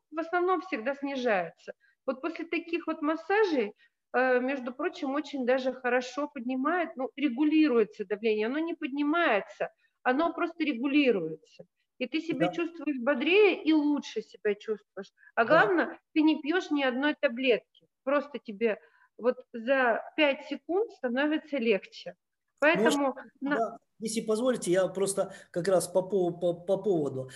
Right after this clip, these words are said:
Speaker 2: А, цигун, вот оздоровительный цигун, он включает в себя три метода воздействия на систему
Speaker 1: Мгм.
Speaker 2: энергоснабжения.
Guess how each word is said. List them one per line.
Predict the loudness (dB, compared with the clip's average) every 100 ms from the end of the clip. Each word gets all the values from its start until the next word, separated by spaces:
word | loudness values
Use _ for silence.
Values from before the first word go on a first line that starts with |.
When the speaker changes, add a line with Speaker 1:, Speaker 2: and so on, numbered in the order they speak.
| -14 -6
Speaker 2:
А, | -4
цигун, | -2 -4 -4 -2 -2 -2
вот | -4 -2
оздоровительный | 0 2 2 0 -4
цигун, | -4 -4 -6 -4
он | -4
включает | -4 -4 -2 -2 -2
в |
себя | -2 -2 -2
три | -2 -2
метода | -2 -2 0 0
воздействия | 2 0 0 -4 -4 -4
на | -4 -4 -6 -10
систему | -10 -8 -2 0 0
Speaker 1:
Мгм. |
Speaker 2:
энергоснабжения. | 0 -2 -4 -4 -4 -2 -4 -6